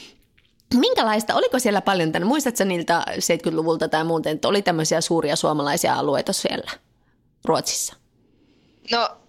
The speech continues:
Speaker 2: no oli, mä tiedän, Burosissa oli suuria suomalaisia alueita, koska siellä oli jotain, äh, van-, minun vanhempien tuttuja, jotka oli muuttanut sinne, niin heidän ym-, ystävät pelkästään, he,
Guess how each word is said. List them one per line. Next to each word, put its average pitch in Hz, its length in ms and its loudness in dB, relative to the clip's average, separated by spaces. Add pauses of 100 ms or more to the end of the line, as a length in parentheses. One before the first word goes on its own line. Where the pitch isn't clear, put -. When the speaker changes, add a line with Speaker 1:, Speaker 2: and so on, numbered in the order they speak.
(140)
Speaker 2:
no 214 240 0
oli, 196 480 0
mä 208 220 -2 (540)
tiedän, 185 340 0 (400)
Burosissa 220 680 0
oli 165 200 0 (500)
suuria 165 560 0
suomalaisia 156 760 0 (360)
alueita, 156 600 0 (460)
koska 170 260 -2
siellä 160 360 2
oli 156 160 0
jotain, 151 280 -2 (180)
äh, - 80 -2 (360)
van-, 160 240 -2
minun 170 220 -2
vanhempien 160 460 -2
tuttuja, 143 440 -2
jotka - 260 -4
oli 143 80 -4
muuttanut 156 460 -2
sinne, 156 480 -2 (520)
niin 185 180 2
heidän 196 460 2
ym-, 170 180 -2 (240)
ystävät 160 440 -2 (100)
pelkästään, 160 800 -2 (140)
he, 196 140 2